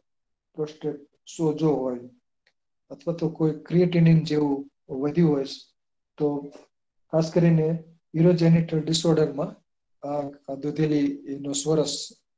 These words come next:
ઉપયોગી છે. પછીનો ફોટોગ્રાફ. પછીનો ફોટોગ્રાફ છે વરિયાળી, Feniculum vul-, vulgare ફેમિલી છે Apiaceae. અને વરિયાળીનો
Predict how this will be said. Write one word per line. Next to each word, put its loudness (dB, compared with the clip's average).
ઉપયોગી -2
છે. -10
પછીનો 2
ફોટોગ્રાફ. 0
પછીનો -2
ફોટોગ્રાફ 4
છે 4
વરિયાળી, 2
Feniculum 2
vul-, 2
vulgare 2
ફેમિલી 4
છે -4
Apiaceae. 0
અને -4
વરિયાળીનો 2